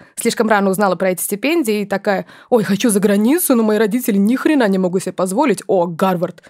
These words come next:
вот туда меня возьмут обязательно». Ага, щас. Вот. И тогда я ходила к девушке-репетитору, которая мне рассказывала что-то про то, как писать эссе и всё такое. Но тогда я ничего не поступала, не сдавала, в итоге всё забыла и заново как-то это всё нагугливала.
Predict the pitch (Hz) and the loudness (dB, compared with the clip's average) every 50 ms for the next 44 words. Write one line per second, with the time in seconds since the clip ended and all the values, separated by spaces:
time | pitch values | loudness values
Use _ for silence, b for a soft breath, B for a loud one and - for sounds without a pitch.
0 | B B - 190 - - 226 185 247 262 240 247 226 196 165 175 165 175 170 165 | B B -6 -4 -2 -2 -2 0 0 0 2 0 0 0 -2 -2 -4 -4 -6 -8
1 | - - 165 170 160 175 165 160 - 185 175 175 180 b b b b b b b | -8 -8 -8 -6 -6 -6 -6 -6 -10 -14 -16 -16 -18 b b b b b b b
2 | b b b 196 185 180 214 202 - - 180 165 - B B B B B B B | b b b -4 -2 0 -2 -2 -2 -4 -4 -6 -6 B B B B B B B
3 | 214 214 208 202 196 190 208 220 208 208 294 381 381 - 330 233 190 269 320 302 | -2 0 2 2 0 0 -2 -2 0 2 0 0 2 0 0 0 0 0 0 2
4 | 269 233 214 - 233 226 220 175 233 247 254 - - 214 226 339 320 - 440 392 | 2 0 2 0 0 0 2 2 0 0 0 -2 -4 -2 -2 -4 0 0 0 0
5 | - - 208 190 214 190 - 220 208 190 190 190 196 202 196 - 226 214 196 202 | 2 0 0 0 0 -2 0 -2 -2 0 0 0 0 -2 0 0 -2 0 0 -2
6 | 175 180 180 - - 175 165 - 139 147 - - 160 156 156 - 185 170 - 160 | -4 -4 -6 -4 -4 -4 -4 -4 -8 -8 -6 -6 -8 -8 -6 -4 -4 -4 -4 -8
7 | - - 170 - 185 175 - 190 185 - 311 294 233 - - 190 - 202 202 202 | -10 -12 -6 -6 -6 -4 -4 -8 -8 -6 -4 -4 -4 -6 -8 -12 -12 -12 -12 -10
8 | - - 151 160 180 262 320 339 415 381 403 392 330 320 285 - 285 285 302 277 | -10 -10 -10 -2 0 0 2 2 2 2 2 2 0 0 0 0 0 0 2 2
9 | 262 240 214 196 240 - - 240 233 262 254 240 220 233 220 202 240 262 311 370 | 2 2 0 -2 -4 -4 -4 -4 -2 0 0 0 -2 -2 -2 -2 0 0 2 0
10 | 370 311 196 208 202 226 220 208 196 - 240 202 214 208 190 208 277 320 269 208 | 0 -2 -4 -4 -6 -6 -6 -6 -8 -8 -8 -6 -6 -4 -2 -2 -2 0 0 0
11 | 196 175 185 202 226 233 202 190 180 190 175 - 180 175 180 180 - - 185 185 | 0 0 0 0 0 0 -2 -4 -4 -6 -8 -10 -10 -12 -12 -12 -10 -10 -8 -8
12 | 175 170 165 165 135 113 - - - | -10 -10 -10 -12 -12 -14 -14 -16 -20